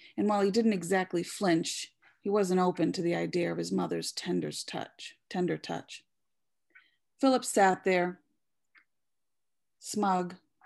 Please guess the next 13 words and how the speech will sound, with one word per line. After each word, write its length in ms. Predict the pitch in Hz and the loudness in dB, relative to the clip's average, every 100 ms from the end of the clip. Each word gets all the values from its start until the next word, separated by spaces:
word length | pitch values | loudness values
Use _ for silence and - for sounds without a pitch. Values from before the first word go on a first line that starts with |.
| - _ _ _ - - | -20 _ _ _ -10 2
the 80 | 214 | 6
wolf 340 | 226 226 220 | 8 6 4
who 140 | 202 | 2
had 200 | 190 175 | 2 0
preyed 340 | - 208 196 185 | -2 2 4 4
upon 340 | 180 180 180 | 2 -2 0
her 120 | 175 | -2
compassion, 880 | 170 175 - 180 175 165 180 175 180 - - - | -4 -6 -4 -4 -4 -4 -4 -4 -4 -10 -14 -4
her 100 | 196 | -2
hard 260 | 180 190 175 | 0 0 2
work, 420 | 175 170 175 - | 2 2 -2 -4
her 100 | 190 | -4
generosity. 920 | 180 190 175 175 175 - 175 175 185 | 0 2 2 0 -2 -2 -2 -2 -4